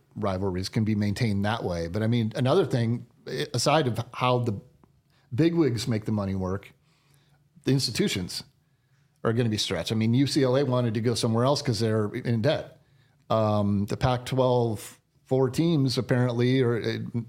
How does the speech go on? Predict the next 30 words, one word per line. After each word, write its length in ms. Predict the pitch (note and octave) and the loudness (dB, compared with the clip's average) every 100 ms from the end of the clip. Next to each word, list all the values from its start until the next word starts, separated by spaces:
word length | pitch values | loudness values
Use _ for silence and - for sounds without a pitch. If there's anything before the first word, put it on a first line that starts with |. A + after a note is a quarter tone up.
| - - - | -14 -18 -4
uh, 120 | B2+ - | -4 0
owe 220 | B2 A#2 | 0 0
Comcast 580 | - E3 - G#2 E2+ - | 0 -2 0 -4 -4 -4
for 160 | G#2+ | -2
the 120 | A2+ C3 | 0 0
overcharging 520 | C3+ - G2+ F#2 F#2 | 0 -2 -2 -2 -6
thing 200 | F#2+ F#2 | -4 -4
that 100 | F#2 | -4
happened. 380 | F#2+ E2+ D#2+ - - _ _ A#2+ | -4 -6 -8 -10 -20 _ _ 0
I 60 | |
mean, 340 | C3+ C3 G#2 - - _ _ _ _ | 2 2 -2 -8 -20 _ _ _ _
the 100 | A#2+ | -4
tr-, 140 | - - - - | -4 -6 -10 -8
you're 240 | C#3 B2 C#3 | 0 4 4
already 200 | D3+ D3 | 4 2
seeing 320 | D3+ C3+ B2+ | 2 2 2
institutes 360 | B2 - C3 - | 0 0 0 2
talk 200 | A#2 A#2 | 0 2
about 220 | A2 G#2 | 0 -2
the 60 | |
travel 360 | - A#2 C3 B2+ | -2 0 0 -2
cost. 420 | - D#2+ - - | -4 -8 -8 -6
I 40 | G2 | -2
mean, 220 | G2+ A2 | 0 2
U 120 | D3+ | 2
S 100 | C#3+ | 2
C 120 | C#3+ B2 | 2 2
and 100 | B2 | 2
U 140 | C3+ | 2
S, 140 | C#3 | 0